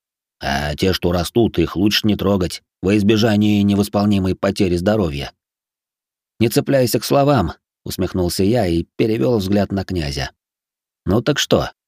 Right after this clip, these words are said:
Я, в принципе, могу сходить с Йокой, а вы останетесь в лагере». «Да сейчас», в ответ возмущённо воскликнул Нори. «Чтобы я опять пропустил всё самое интересное?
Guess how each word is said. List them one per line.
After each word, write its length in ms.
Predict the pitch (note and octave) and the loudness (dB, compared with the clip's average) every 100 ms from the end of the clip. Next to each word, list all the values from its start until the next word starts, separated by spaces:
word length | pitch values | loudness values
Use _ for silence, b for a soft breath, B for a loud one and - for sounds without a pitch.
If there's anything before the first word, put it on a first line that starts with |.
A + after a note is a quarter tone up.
| _ _ _ - | _ _ _ -4
Я, 160 | C#3 C3+ | -2 0
в 80 | |
принципе, 360 | - D3 - C3+ | 2 0 2 2
могу 280 | B2 A#2 A#2+ | 2 2 2
сходить 360 | - A#2 A#2 | 2 0 0
с 60 | - | 0
Йокой, 460 | C3+ D3+ D2+ C2+ _ _ _ _ _ _ _ | 0 0 -2 -8 _ _ _ _ _ _ _
а 140 | D#2 G2+ | -2 2
вы 120 | D3+ | 2
останетесь 560 | A2 G#2 G#2 G2 G2 | 2 0 0 0 -2
в 40 | E2+ | -2
лагере». 480 | E2+ G2 G#2+ G#2 - _ _ _ _ _ _ - | -2 2 2 2 -2 _ _ _ _ _ _ -8
«Да 260 | D2+ F#2 C#3 | -2 0 2
сейчас», 800 | F3+ F3 - B2+ D2+ - - _ _ _ - | 2 2 4 2 2 -4 -8 _ _ _ -4
в 100 | F2+ | -2
ответ 340 | F2 F#2+ F#2 | 0 -2 0
возмущённо 560 | F#2 G2 F#2 G2+ F#2+ F#2 | -2 0 0 0 0 0
воскликнул 500 | F#2 G2 F#2+ F#2+ F#2+ | -2 -2 -2 0 0
Нори. 340 | F2+ C#2+ C2 _ _ _ _ | 0 -2 -8 _ _ _ _
«Чтобы 440 | - - A#2 B2+ C3 | -8 0 2 4 4
я 260 | B2+ C#3 | 4 4
опять 300 | A#2 A2+ C3+ | 2 2 0
пропустил 540 | - G2+ A#2 G2+ C3+ B2+ | 2 0 2 0 0 0
всё 200 | A2 A2 | 2 0
самое 400 | B2+ A#2+ A#2 A2+ | 2 2 2 0
интересное? 680 | G#2 A2 E3+ D#3+ B2+ E2+ | 2 2 2 2 2 0